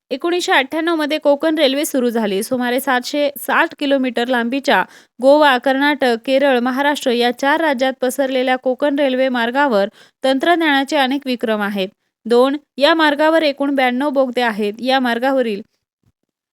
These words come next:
कारबुडे येथील, अ, सहा पॉइंट पाच किलोमीटर लांबीचा बोगदा सर्वात मोठा बोगदा आहे. तीन,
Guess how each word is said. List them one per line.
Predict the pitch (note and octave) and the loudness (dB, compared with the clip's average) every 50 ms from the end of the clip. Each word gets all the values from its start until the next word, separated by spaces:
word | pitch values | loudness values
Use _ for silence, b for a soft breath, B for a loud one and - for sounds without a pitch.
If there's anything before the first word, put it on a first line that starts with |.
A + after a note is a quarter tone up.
| _ _ _ - | _ _ _ 0
कारबुडे | D4 D4 D4+ D#4+ D4 F4+ F4+ F4 E4 | 2 2 2 2 2 0 0 2 2
येथील, | D4 C#4 - C#4 C#4 C#4 C#4+ C#4+ - - | 0 0 -2 -2 -4 -4 -4 -4 -6 -8
अ, | - A3 A#3 A#3+ B3+ B3 _ _ _ - | -6 -6 -4 -4 -6 -8 _ _ _ -10
सहा | - - C#4 C4+ D4 E4+ | -4 -2 0 0 0 0
पॉइंट | E4+ - D#4 D4+ D4+ D4+ - | 0 2 0 0 0 0 0
पाच | C#4 C#4 D4+ D#4 D4 | 2 2 2 2 0
किलोमीटर | - C#4 C4+ C#4 B3+ C4+ C4 C4+ C#4 | -4 -2 -2 0 -2 -2 -2 -2 -2
लांबीचा | C#4 C4+ B3 A#3+ A#3+ B3+ C4+ B3+ D4 C#4 | 0 0 -2 -2 -2 -4 -4 -2 -2 -2
बोगदा | B3+ B3+ B3 A#3 A3 A3+ A#3 | -2 -2 -2 -2 -2 -2 -2
सर्वात | A#3 - C4 B3+ C4 C4 D4 - C#4+ | -2 -2 -2 0 2 2 0 0 -2
मोठा | B3+ A3+ A3 C4 C4+ | -6 -6 -4 -4 -4
बोगदा | B3 A3+ G#3 G3+ F#3+ F#3+ F3+ | -2 -2 -4 -4 -2 -4 -4
आहे. | G3+ F3+ E3+ - - _ b b - - - _ _ _ _ _ _ _ _ _ _ _ _ _ _ _ _ _ _ _ _ _ _ _ - | -4 -6 -10 -12 -14 _ b b -4 -4 -4 _ _ _ _ _ _ _ _ _ _ _ _ _ _ _ _ _ _ _ _ _ _ _ -6
तीन, | C#4+ C#4+ C#4+ D4 | -4 -4 -4 -4